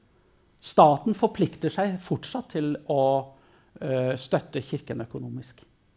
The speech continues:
slik den har gjort. Og her er det et stor grad av kontinuitet. Eh,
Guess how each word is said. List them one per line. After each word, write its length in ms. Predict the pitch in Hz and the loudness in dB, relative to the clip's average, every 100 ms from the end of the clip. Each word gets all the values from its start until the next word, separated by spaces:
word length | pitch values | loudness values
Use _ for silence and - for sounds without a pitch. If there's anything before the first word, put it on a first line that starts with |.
| _ _ - | _ _ -10
slik 220 | 143 131 | -8 -6
den 100 | 127 113 | -6 -8
har 100 | 98 | -10
gjort. 220 | - - - _ _ - | -14 -20 -20 _ _ -4
Og 100 | 156 | 2
her 180 | 175 226 | 6 6
er 160 | 165 135 | 6 4
det 100 | 151 | 2
et 200 | 147 - | -2 -8
stor 320 | - 240 285 | 0 2 2
grad 260 | 143 113 113 | 2 2 0
av 60 | |
kontinuitet. 720 | 117 110 - 104 92 - _ - _ _ _ _ _ _ _ _ _ _ _ _ _ _ _ _ _ - | -6 -10 -10 -12 -12 -20 _ -20 _ _ _ _ _ _ _ _ _ _ _ _ _ _ _ _ _ -8
Eh, 400 | 131 127 123 | -4 -2 -2